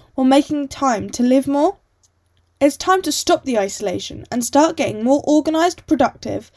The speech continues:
and focused on the skills that will move the needle forward. It's time to join the Power to Live More Calm membership. If you're ready to,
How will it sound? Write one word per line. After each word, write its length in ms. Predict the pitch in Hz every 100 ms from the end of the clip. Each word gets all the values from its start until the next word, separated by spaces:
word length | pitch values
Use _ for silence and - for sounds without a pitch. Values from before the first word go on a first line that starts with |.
| _ _ -
and 160 | 247
focused 360 | 294 330 392 381
on 120 | 381
the 80 | 370
skills 420 | - 233 214 226
that 140 | 226
will 60 | 233
move 360 | 233 240 269 302
the 80 |
needle 340 | 320 262 196 196
forward. 520 | - 208 - - - _ _ _ _ _ - - -
It's 140 | 262
time 300 | - 311 339
to 120 | 392 381
join 280 | 294 233
the 80 | 226
Power 320 | 226 262 285
to 120 | 320 320
Live 200 | 269 254
More 160 | 262
Calm 340 | - 226 208 233
membership. 640 | 285 208 202 - - - _ _ _ _ _ -
If 140 | 247
you're 200 | 285 370
ready 260 | 370 285 220
to, 300 | - 185